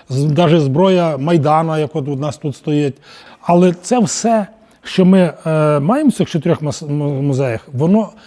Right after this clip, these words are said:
надіто на одну ідеологію. Це виховання нації на своїх, своїй історії, традиції, культурі і мові. Ми створили такий музей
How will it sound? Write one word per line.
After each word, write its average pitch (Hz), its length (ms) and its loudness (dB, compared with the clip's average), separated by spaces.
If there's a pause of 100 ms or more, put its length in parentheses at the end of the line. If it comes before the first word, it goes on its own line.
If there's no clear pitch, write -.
(280)
надіто 180 520 4
на 175 140 0
одну 180 260 2
ідеологію. 151 600 0 (500)
Це 147 340 -4
виховання 170 640 -2
нації 139 500 -6 (440)
на 156 180 -2
своїх, 175 520 2 (240)
своїй 175 340 2
історії, 185 420 0
традиції, 156 540 -2
культурі 165 400 0
і 160 60 0
мові. 143 360 -2 (220)
Ми 202 160 -2
створили 190 380 0
такий 180 280 -2
музей 170 380 0